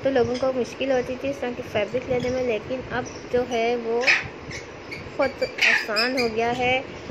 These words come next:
अब ईजीली ये फैब्रिक मिल जाती है। आप इन्हें सिल्क के साथ लगाकर बना सकते हैं। उसके अलावा आप ओवरऑल पूरी फैब्रिक का ब्लाउज बना सकते हैं, जैसे कि आप ये देख रहे हैं। आप इसमें राउंड नेक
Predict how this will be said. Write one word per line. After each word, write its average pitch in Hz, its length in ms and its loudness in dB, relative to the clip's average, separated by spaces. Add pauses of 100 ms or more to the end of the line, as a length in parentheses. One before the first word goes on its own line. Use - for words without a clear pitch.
(280)
अब - 200 -2
ईजीली 247 320 2
ये 262 200 4
फैब्रिक 226 520 0
मिल 208 220 -2
जाती 240 320 0
है। 277 200 -2 (680)
आप 226 180 -2
इन्हें 220 220 0 (260)
सिल्क 247 220 2
के 285 100 0
साथ 262 240 0 (520)
लगाकर 226 520 2
बना 226 260 -2
सकते - 340 -8
हैं। 233 260 -2 (520)
उसके 220 240 -2
अलावा 220 280 2
आप 208 160 -2 (120)
ओवरऑल 202 640 0 (160)
पूरी 202 180 -2 (140)
फैब्रिक 226 380 2
का 262 100 2
ब्लाउज 233 320 4
बना 226 200 -2
सकते 226 340 -6
हैं, 226 200 -2
जैसे 208 260 -4
कि 208 120 -4
आप 202 180 -6
ये 208 60 0
देख 202 320 0
रहे 240 140 -2
हैं। 247 280 -2
आप 208 140 -2
इसमें 220 280 -4
राउंड 220 320 -2
नेक 254 120 -4